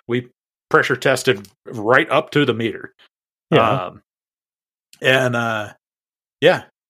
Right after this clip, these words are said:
Speaker 1: And the guy came, hu-, hung the green tag on it. Utility company came in, turned the, turned the gas on. We li-, you know, lit the furnace, and away we ever, everybody went. There should not have been a final mechanical on it.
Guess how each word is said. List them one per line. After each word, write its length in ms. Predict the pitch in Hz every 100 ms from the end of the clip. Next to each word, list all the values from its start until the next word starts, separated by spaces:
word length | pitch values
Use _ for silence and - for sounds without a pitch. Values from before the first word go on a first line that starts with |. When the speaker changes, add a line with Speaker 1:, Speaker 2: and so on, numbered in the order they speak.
| _
Speaker 1:
And 120 | 127
the 60 | 131
guy 160 | 127 156
came, 260 | 131 170
hu-, 160 | 127 135
hung 220 | 127 147
the 80 | 127
green 240 | 135 202
tag 260 | - 104 101
on 120 | 131
it. 100 | 160 -
Utility 400 | 110 143 143 135
company 360 | 131 139 143 131
came 260 | 143 139
in, 120 | 170
turned 240 | 143 147 151
the, 120 | 127 _ _ _
turned 180 | 156 165
the 60 | 127
gas 340 | 131 170 -
on. 220 | 165 180
We 80 | 143
li-, 140 | 139 -
you 100 | 117
know, 80 | 117
lit 220 | 131 160
the 60 | -
furnace, 380 | - 156 196 -
and 80 | 113
away 180 | 113 160
we 160 | 147
ever, 240 | 156 170 147
everybody 280 | 143 156
went. 320 | 131 208 160 - _ _ _ _ _ _ _ _ _
There 100 | 127
should 260 | - 208 165
not 180 | 143 208
have 140 | 127
been 160 | 127 110
a 60 | 92
final 320 | 117 101 95
mechanical 580 | 92 - 95 90 95 87
on 140 | -
it. 140 | -